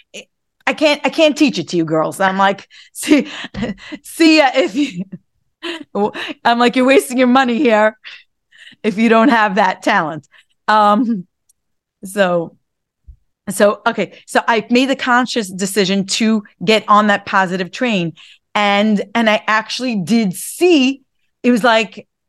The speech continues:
"Whoa," you know, like, I, I, I actually did see when I was thankful and grateful all that I had and just focused forward and stuff. I kept, I kept in my mind for years and years and years,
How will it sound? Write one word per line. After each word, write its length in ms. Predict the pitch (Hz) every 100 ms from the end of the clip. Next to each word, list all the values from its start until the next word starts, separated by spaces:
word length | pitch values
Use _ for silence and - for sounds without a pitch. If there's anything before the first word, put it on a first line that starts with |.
| _ _ _
"Whoa," 840 | 247 196 202 254 294 269 175 147 139 -
you 160 | 226 240
know, 380 | 226 233 381 - - - -
like, 500 | 214 262 202 208 202 - -
I, 460 | 214 - 214 - - _ -
I, 80 | 226
I 60 | 220
actually 340 | 220 240 220
did 200 | 214 214
see 540 | - - 320 254 247 _ - - _ _ _ -
when 260 | 240 233 214
I 60 |
was 140 | 208 -
thankful 420 | 254 254 254 262
and 100 | 196
grateful 380 | 226 240 240 220
all 240 | 220 226
that 160 | 214 220
I 80 | 208
had 280 | 220 214
and 120 | 202 190
just 200 | 190 -
focused 520 | 233 240 254 - -
forward 320 | 262 262 190
and 100 | 190
stuff. 260 | - 240 - - -
I 80 | 208
kept, 280 | 294 - _ -
I 80 |
kept 260 | 226 294 294 _ _ _ _ -
in 100 | 220
my 180 | 220 208
mind 640 | 202 196 185 196 233 254 - _ _ _ -
for 120 | 220
years 540 | 190 196 254 277 302 262
and 260 | 262 247
years 280 | 233 233 208
and 180 | 233 233
years, 300 | 208 170